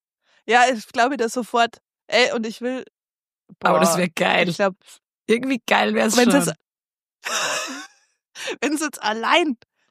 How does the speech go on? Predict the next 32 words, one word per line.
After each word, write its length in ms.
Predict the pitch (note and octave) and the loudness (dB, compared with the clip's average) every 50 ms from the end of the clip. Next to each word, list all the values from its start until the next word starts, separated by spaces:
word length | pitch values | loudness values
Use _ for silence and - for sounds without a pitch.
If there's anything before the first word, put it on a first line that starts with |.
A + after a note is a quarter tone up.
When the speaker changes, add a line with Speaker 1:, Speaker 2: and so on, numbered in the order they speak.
| _ _ _ _ | _ _ _ _
Speaker 1:
ums 220 | - A#3 A3+ A3+ | 2 2 2 4
Speaker 2:
Ja. 100 | - G#3+ | 4 2
Speaker 1:
Musikmachen 560 | G3+ F#3+ D4+ D4 - C#4+ C#4 C4 B3 A#3 A3+ G3+ | 4 2 2 -2 0 2 2 2 4 2 -2 -2
geht, 380 | - F3+ E3+ E3 - - - _ _ | -2 -2 -4 -4 -6 -12 -20 _ _
auf 180 | - G#3+ G#3+ G#3+ | 0 0 2 2
der 60 | A3+ | 0
Bühne 300 | G#3+ B3 C4+ D4 D#4 D4+ | -2 0 0 0 0 -2
stehen 300 | - - D4 C#4+ C#4+ C4+ | -4 -2 0 0 0 0
und 120 | A#3+ G#3+ G3 | -2 -2 0
Speaker 2:
Ja. 120 | G3 F#3 | 0 2
Speaker 1:
touren, 260 | C#4+ C#4 B3 G3 F3+ - _ _ _ _ _ | 4 4 2 2 -2 -8 _ _ _ _ _
hätte 180 | - F#3+ G3 F#3+ | 0 0 0 0
ich 40 | |
voll 180 | - - G#3 F#3+ | 0 0 -2 0
Bock 220 | F#3 G3+ - - | 2 0 0 2
auf 160 | G3+ F3+ E3+ - | 0 -2 -2 2
was. 280 | F3+ E3+ F3 F3 E3+ - _ _ | 2 2 4 2 0 -6 _ _
Boah, 380 | G#3 A#3+ B3+ - F4+ - - A3 | 4 6 6 6 6 4 4 2
das 160 | A3+ A3+ G3+ | -2 -4 -6
war 140 | G#3+ G#3+ G3 | -8 -10 -10
so 80 | G#3+ | -10
geil. 200 | G#3 G3 F3 E3 | -12 -12 -4 -2
Speaker 2:
<laughs> 400 | G3+ G3 A#3 A3+ A#3+ B3 - G#3+ | 2 2 4 2 2 0 0 0
Speaker 1:
Aber 300 | - A3 A3 A#3+ A#3+ A3+ - - _ _ - - - _ _ _ - _ _ _ _ _ - - _ _ _ _ _ - _ _ _ _ _ _ | 0 2 4 4 4 2 2 -2 _ _ -20 -20 -20 _ _ _ -20 _ _ _ _ _ -20 -20 _ _ _ _ _ -20 _ _ _ _ _ _
ich 120 | G#3+ - | -12 -2
glaube, 240 | - A#3 G#3+ G#3 A3 | 2 2 4 4 4
ich 60 | A3 | 2
hätte 140 | A#3 G#3+ - | 2 2 0
kaum 220 | - - A#3 A3 | 0 -2 -2 0
Bock 180 | G#3 A3+ A#3 - - - - - - - - _ _ _ _ _ _ _ _ _ _ | -2 -4 -8 -8 -10 -20 -20 -20 -20 -20 -20 _ _ _ _ _ _ _ _ _ _
auf 200 | - G3+ F#3+ F#3+ | 0 0 0 2
'n, 240 | G#3 G3 G3 F#3+ F#3+ | 0 0 0 0 -2